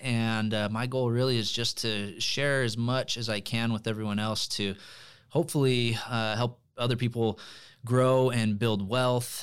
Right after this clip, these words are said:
and really, uh, achieve the dream of retiring, uh, at an, an age where they can actually still function and, and live and enjoy retirement instead of being,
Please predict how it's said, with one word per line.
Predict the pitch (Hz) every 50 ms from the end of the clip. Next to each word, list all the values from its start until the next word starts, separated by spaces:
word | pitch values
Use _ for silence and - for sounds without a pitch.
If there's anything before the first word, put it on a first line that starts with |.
| - -
and | 123 107 104 104 101 101 101 101 101 98 101 98
really, | 113 120 123 120 120 117 110 107 101 98 - - 78 -
uh, | 104 76 82 92
achieve | 110 113 - - 143 135 120 117
the | 117 101
dream | 101 110 113 113 117 117 117 117 113 110 113
of | 113 104 98 98 98 95 95 - - -
retiring, | 104 95 - - - - 123 127 135 135 127 113 104 101 101 98 98 101 - - - - - - _ _ -
uh, | 107 104 104 101 85
at | 104 110 101 104
an, | 101 101 98
an | 101 104 101
age | 101 104 107 113 117 107 101
where | 101 101 101
they | 101
can | - 107
actually | 101 104 - - - -
still | - - 107 95
function | - - 107 104 - - 104 98 95 95
and, | - 107 95 92 95 95
and | 101 95 95
live | 98 104 113 110 101 98 98
and | 95 95
enjoy | 95 92 107 107 110 113 113 107
retirement | 98 - - - 95 95 98 95 95 92
instead | - - 104 95 95
of | 90 95
being, | 107 104 101 98 98 98 95